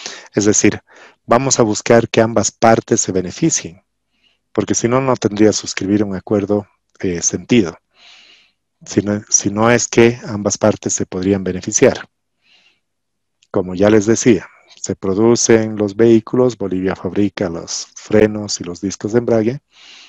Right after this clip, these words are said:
y se benefician ambas partes, tanto el que nos va a comprar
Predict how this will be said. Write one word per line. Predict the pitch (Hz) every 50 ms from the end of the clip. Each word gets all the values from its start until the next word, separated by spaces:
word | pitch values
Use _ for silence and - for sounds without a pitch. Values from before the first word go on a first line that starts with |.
| _ _ _ _
y | - 120 120
se | - - 101
benefician | 95 90 90 90 - 92 - - 95 90
ambas | 87 90 92 - -
partes, | 113 110 92 - - - - -
tanto | - 120 120 117 - 107
el | 95 -
que | - 90
nos | 85 82 87
va | 98 98
a |
comprar | - - - 120 139 143 147 - -